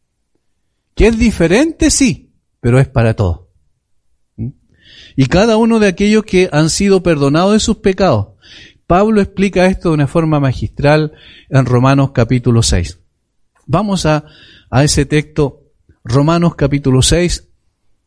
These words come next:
Eh, nosotros vemos aquí como la palabra doulos en, en griego o siervo, ¿cierto? Que se traduce normalmente, aparece muchas veces, muchas veces desde el versículo dieciséis en adelante.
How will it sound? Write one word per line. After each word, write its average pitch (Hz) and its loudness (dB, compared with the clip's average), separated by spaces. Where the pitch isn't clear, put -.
Eh, 147 -8
nosotros 170 -2
vemos 202 0
aquí 180 -4
como 170 0
la 151 0
palabra 170 0
doulos 147 0
en, 127 -6
en 120 -4
griego 156 0
o 120 -2
siervo, 165 0
¿cierto? 156 -4
Que 139 -2
se 131 -2
traduce 143 2
normalmente, 151 0
aparece 175 0
muchas 240 2
veces, 233 -2
muchas 220 0
veces 202 0
desde 165 0
el 151 0
versículo 143 0
dieciséis 131 0
en 139 -2
adelante. 110 -4